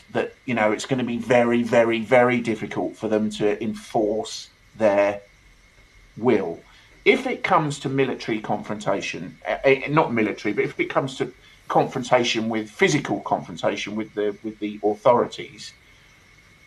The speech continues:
when you've got a population of that sort of size who are opposed to what is happening, if they're being peaceable and they're being,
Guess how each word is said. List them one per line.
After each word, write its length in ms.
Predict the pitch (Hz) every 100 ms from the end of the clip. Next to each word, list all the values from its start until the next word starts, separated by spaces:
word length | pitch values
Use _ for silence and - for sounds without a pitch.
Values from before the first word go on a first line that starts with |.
| _ _ _ _ _ _ _ -
when 200 | 175 240
you've 100 | 226
got 240 | 214 175
a 20 |
population 640 | - - 185 170 165 -
of 160 | 160 151
that 220 | 160 165
sort 240 | - 127 -
of 80 |
size 520 | - 123 117 107 113 -
who 220 | 139 123
are 300 | 123 120 -
opposed 800 | 131 - 165 139 123 117 - -
to 120 | -
what 240 | 120 135
is 80 | 113
happening, 580 | 139 135 - 82 80 110
if 160 | 156 147
they're 140 | 240
being 280 | 220 220 147
peaceable 680 | - 190 165 139 - 139 -
and 140 | 139 131
they're 160 | 127
being, 520 | 127 135 123 120 120